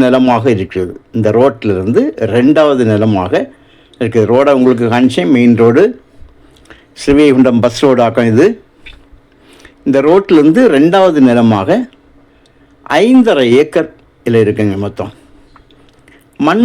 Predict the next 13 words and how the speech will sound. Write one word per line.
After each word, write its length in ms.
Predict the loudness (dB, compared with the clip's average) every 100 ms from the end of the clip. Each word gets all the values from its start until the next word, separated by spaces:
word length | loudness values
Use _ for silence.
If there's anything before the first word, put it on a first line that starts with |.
| 4 4
வந்து 260 | 2 2 0 -2 -2 0
உங்களுக்கு 380 | 2 2 0 0 0
மேலே 240 | 0 0 2
வந்து 260 | 0 2 0 0 -4 _ _ _ -4
சிவப்பாக 520 | 0 0 0 -2 0 0
தெரிஞ்சாலும் 520 | 2 4 2 2 -2 -6 _ _ _ _ _ _ _ _ _ _ _
வண்டல் 400 | -2 0 0 0 2
மண்ணும் 280 | 2 2 2
கூட, 120 | -4 -8 _ _ _ _ _ _ -20 -20 _ _ _ _ _ _ _ _ _
அதனால 380 | -2 0 0 -2 -4
செம்மண் 420 | -6 -2 0 0 -2 -8 _ 0 2
இல்ல, 280 | 4 2 0 -8 _ _ _ _ _ _ _ _ _
வண்டல் 440 | -4 0 0 0